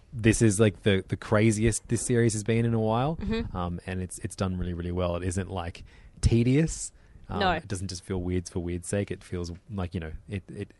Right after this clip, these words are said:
Speaker 1: it's, and, and the original Shade, the Changing Man, is in it too, right? That's who that is,
Speaker 2: Mm-hmm,
Speaker 1: yeah?
Speaker 2: mm-hmm.
Speaker 1: Yeah. It's a, this is, this, it's, it's got a lot going on, um, but it's a joy to follow because, uh, Marley Zacconi's art is the best.
Speaker 2: It's so gorgeous and it's so well paced,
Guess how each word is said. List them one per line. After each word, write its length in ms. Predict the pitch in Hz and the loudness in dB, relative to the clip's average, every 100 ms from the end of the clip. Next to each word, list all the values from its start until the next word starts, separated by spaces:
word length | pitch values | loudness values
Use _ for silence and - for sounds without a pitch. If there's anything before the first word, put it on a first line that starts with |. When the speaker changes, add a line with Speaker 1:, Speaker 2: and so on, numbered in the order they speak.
| - | -14
Speaker 1:
it's, 160 | - | -4
and, 160 | 117 113 | 2 4
and 240 | 117 120 123 | 6 4 4
the 120 | 120 123 | 4 6
original 300 | 131 120 104 | 6 4 4
Shade, 420 | 104 92 92 87 - - _ _ - | 2 0 0 -4 -16 -20 _ _ -10
the 60 | 98 | -2
Changing 280 | 101 90 | 0 0
Man, 380 | 90 95 98 82 | 0 0 0 -2
is 160 | 85 85 | -6 -6
in 80 | 82 | -6
it 180 | 90 - | -8 -4
too, 180 | 107 | -2
right? 240 | 80 76 92 | -2 -4 -6
That's 140 | 95 | -6
who 60 | 82 | -6
that 140 | 80 | -8
is, 120 | 80 | -6
Speaker 2:
Mm-hmm, 80 | 107 | -2
Speaker 1:
yeah? 80 | 95 | -2
Speaker 2:
mm-hmm. 240 | 117 214 269 - - | -2 -6 -10 -14 -10
Speaker 1:
Yeah. 140 | 78 76 _ | -10 -10 _
It's 140 | - 98 | -4 0
a, 140 | 95 | 2
this 140 | 92 98 | 2 0
is, 120 | 101 | -2
this, 160 | 107 107 - | -2 -4 -6
it's, 120 | 104 - | -10 -8
it's 100 | 117 | 4
got 120 | 139 | 10
a 20 | |
lot 160 | 131 135 | 12 12
going 240 | 123 113 | 8 6
on, 280 | 104 98 92 104 | 6 2 -2 -8
um, 260 | 95 92 92 | -8 -8 -6
but 140 | 92 | -6
it's 140 | 90 92 | -4 -6
a 20 | |
joy 200 | 90 87 | -2 -2
to 60 | |
follow 300 | 85 78 78 | -4 -8 -6
because, 340 | 85 90 90 82 | -6 -4 -4 -2
uh, 260 | 87 87 - - - - - - _ _ - | -2 -2 -6 -16 -20 -20 -20 -20 _ _ 0
Marley 280 | 98 98 98 | 4 6 4
Zacconi's 420 | 98 - 101 92 | 2 2 2 2
art 240 | 101 110 | 0 -2
is 100 | 101 | -4
the 100 | 98 | -6
best. 360 | 104 113 - - - | -6 -6 -10 -16 -12
Speaker 2:
It's 180 | 208 - | -10 -2
so 220 | 220 214 | 2 2
gorgeous 480 | 190 180 180 175 - | 2 0 -2 -6 -6
and 100 | 196 | -8
it's 100 | 185 | -6
so 180 | - 196 | 0 0
well 180 | 185 175 | 0 -4
paced, 560 | - 170 165 - - | -4 -4 -4 -8 -12